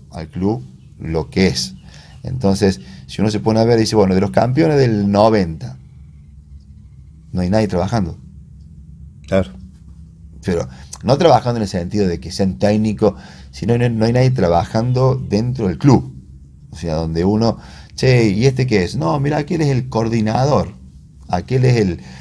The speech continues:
Speaker 1: el del departamento de fútbol, aquel es el que está, eh, encargado de mirar chicos, aquel es el que está encargado de la utilería, porque puede ser que sea utilero, aquel que está encargado de la cancha.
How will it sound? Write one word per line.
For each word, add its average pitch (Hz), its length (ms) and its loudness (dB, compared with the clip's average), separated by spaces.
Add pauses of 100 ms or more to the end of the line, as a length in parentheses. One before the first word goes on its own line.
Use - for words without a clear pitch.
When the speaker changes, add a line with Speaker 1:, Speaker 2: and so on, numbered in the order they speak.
(140)
Speaker 1:
el 85 220 -4
del 90 100 -2
departamento 98 800 2
de 87 60 0
fútbol, 87 400 0
aquel 98 260 -2
es 131 120 4
el 120 40 -2
que 117 60 -2
está, 107 500 0
eh, 87 220 -4
encargado 95 520 -2
de 104 280 0 (880)
mirar 92 380 2
chicos, 92 500 0
aquel 95 260 -2
es 117 100 0
el 95 40 -4
que 95 100 -8
está 101 120 -4
encargado 101 400 -2
de 95 80 2
la 101 80 4
utilería, 113 720 2
porque - 260 -6
puede 95 160 0
ser 95 120 -4
que 101 80 -10
sea 95 160 -2
utilero, 117 480 4
aquel 104 180 0
que 107 40 2
está 98 120 0
encargado 95 320 -2
de 95 60 0
la 87 100 -6
cancha. 113 460 0